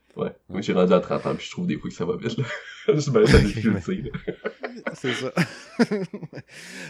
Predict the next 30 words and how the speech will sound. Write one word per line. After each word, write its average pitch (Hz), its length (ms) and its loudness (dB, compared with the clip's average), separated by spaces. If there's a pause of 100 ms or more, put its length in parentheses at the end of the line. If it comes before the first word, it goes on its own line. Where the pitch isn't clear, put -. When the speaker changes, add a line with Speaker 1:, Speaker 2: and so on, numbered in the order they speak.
(100)
Speaker 2:
Euh, 151 400 6
dernier, 185 480 6
dernier, 175 460 4
euh, 143 280 8
jeu 156 140 6
que 165 120 6
je 120 100 0
veux 143 80 12
aborder 123 340 8
un 143 60 6
peu 135 100 8
plus 143 180 2
en 135 60 2
détail, 127 340 2
après 123 160 2
ça, 143 120 2
je 123 100 -4
n'aurai 113 200 2
quelques-uns 113 500 2
en - 20 -4
rafale, 120 400 -2
là. 127 80 -6 (420)
Euh, 98 320 0
Ratchet 127 320 4
and 120 160 4
Clank, 131 460 -2
euh, 98 180 2
Rift 113 240 2
Apart. 107 420 0 (580)
Euh, 104 500 2